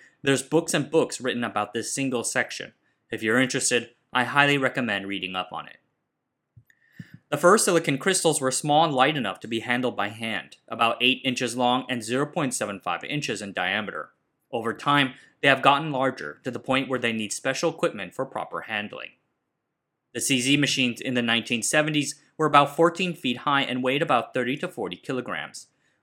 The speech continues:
Over the years, they have more than doubled in height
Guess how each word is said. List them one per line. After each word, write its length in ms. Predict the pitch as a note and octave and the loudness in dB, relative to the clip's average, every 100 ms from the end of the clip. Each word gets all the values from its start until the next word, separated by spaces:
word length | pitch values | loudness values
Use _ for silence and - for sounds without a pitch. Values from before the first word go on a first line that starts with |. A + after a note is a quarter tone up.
| _ - | _ -8
Over 200 | A2+ G2+ | -6 -4
the 80 | |
years, 400 | G2+ A#2 B2+ A2+ - _ - | -2 2 2 2 -4 _ 2
they 60 | B2 | 2
have 100 | B2+ | 6
more 160 | C3 | 4
than 220 | C3 A#2+ | 4 2
doubled 320 | G#2+ C#3 D#3+ E3 | 4 4 4 0
in 80 | |
height 320 | C3+ G#2 F2+ | -2 -2 -2